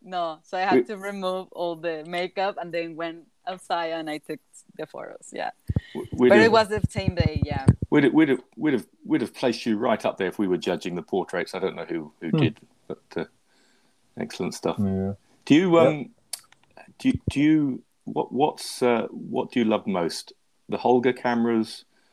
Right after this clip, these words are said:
Speaker 2: If you had to get rid of either Holgas or your pinhole cameras, which, which would you, which would you hold on to?
Speaker 1: Um,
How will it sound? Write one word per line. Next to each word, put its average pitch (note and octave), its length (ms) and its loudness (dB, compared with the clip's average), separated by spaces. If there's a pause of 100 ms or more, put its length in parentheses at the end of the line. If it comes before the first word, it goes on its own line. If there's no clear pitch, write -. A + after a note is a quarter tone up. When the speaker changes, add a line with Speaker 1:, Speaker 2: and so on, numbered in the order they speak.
(280)
Speaker 2:
If A#2 140 -6
you A#2 60 2
had C3+ 160 4
to C3 80 -4
get B2 180 2
rid A2+ 160 4
of G#2+ 180 2 (200)
either G2+ 280 0
Holgas B2 680 2
or G2+ 160 -4
your F#2+ 100 -2
pinhole F#2 400 -8
cameras, E2 380 -10
which, A2+ 280 0
which - 240 -4
would F#2+ 160 -4
you, F#2 280 -2 (680)
which - 200 -2
would D3+ 100 4
you D3 140 6
hold B2+ 240 6
on G2 160 2
to? D#2 200 -10 (1120)
Speaker 1:
Um, F3+ 1160 -6